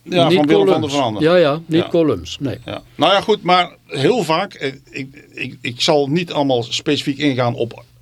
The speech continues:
Speaker 1: eh, afzonderlijke columnisten... Maar ik vind, eh, verhalen over kleinkinderen horen niet op, eh, in een column thuis. Dat, dat, eh, dat wil ik dan toch wel even gezegd hebben.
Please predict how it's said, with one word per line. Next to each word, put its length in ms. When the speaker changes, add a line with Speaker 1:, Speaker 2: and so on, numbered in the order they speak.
Speaker 1:
eh, 220
afzonderlijke 640
columnisten... 560
Maar 360
ik 160
vind, 400
eh, 360
verhalen 640
over 280
kleinkinderen 760
horen 400
niet 380
op, 360
eh, 360
in 120
een 120
column 260
thuis. 240
Dat, 200
dat, 340
eh, 80
dat 180
wil 160
ik 60
dan 140
toch 120
wel 140
even 160
gezegd 300
hebben. 220